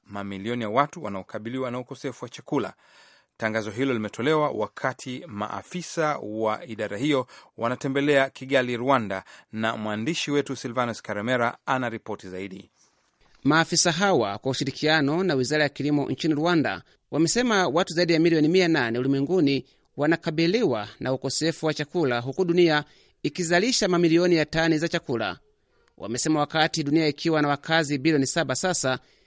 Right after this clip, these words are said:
Speaker 2: chakula kinachozalishwa duniani kinaweza kuwalisha watu kati ya bilioni kumi na mbili hadi kumi na nne,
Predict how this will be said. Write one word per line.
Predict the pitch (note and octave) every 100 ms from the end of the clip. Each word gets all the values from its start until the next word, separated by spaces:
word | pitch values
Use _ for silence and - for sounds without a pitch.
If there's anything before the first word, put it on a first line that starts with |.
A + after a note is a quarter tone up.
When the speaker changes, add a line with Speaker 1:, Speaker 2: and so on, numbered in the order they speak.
| _ _
Speaker 2:
chakula | F3 F3 B3+
kinachozalishwa | F#3+ F3+ D#3 D#3+ F#3 - E3
duniani | C#3+ D3 D#3 E3+ D#3+ C#3+ B2
kinaweza | D3 C#3+ D#3+ D#3
kuwalisha | C#3+ C#3 D#3 D3+
watu | D3+ D#3 C#3+
kati | D#3+ C#3+
ya |
bilioni | C3+ D3+ C3+
kumi | A2+ A#2
na | A2+
mbili | C#3+ E3+ F3 E3 - _ _
hadi | - G3+
kumi | G3 G3
na | F3+
nne, | C3 A2+ F#2